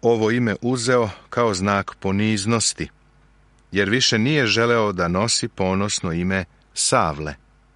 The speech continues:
Moguće je i da je uzeo ime prokonzula Sergija Pavla, koji je bio njegov prvi obraćenik. I reče: „O ti,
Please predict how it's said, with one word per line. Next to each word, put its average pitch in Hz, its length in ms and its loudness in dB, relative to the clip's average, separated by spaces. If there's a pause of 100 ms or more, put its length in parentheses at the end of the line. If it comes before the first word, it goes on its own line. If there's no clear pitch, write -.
(880)
Moguće 120 580 2
je 113 180 0 (420)
i 123 100 0
da 120 100 2
je 120 120 2
uzeo 131 360 2
ime 131 240 2
prokonzula 107 800 0
Sergija 87 540 -2
Pavla, 85 500 0 (680)
koji 107 280 2
je 92 100 0
bio 107 260 0
njegov 90 440 -2 (300)
prvi 82 380 0
obraćenik. 82 800 -2 (1800)
I 120 140 4
reče: 85 380 0 (1120)
„O 170 360 6
ti, 156 360 2